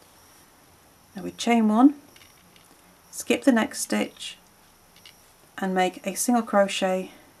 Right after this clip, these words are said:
in the next stitch. Okay, chain one, skip the next stitch, single crochet in the next. And we're gonna repeat this all the way down.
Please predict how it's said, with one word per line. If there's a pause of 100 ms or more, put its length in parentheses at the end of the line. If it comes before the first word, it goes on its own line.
(200)
in
the
next
stitch. (3250)
Okay, (300)
chain
one, (1300)
skip
the
next
stitch, (380)
single
crochet
in
the
next. (840)
And
we're
gonna
repeat
this
all
the
way
down.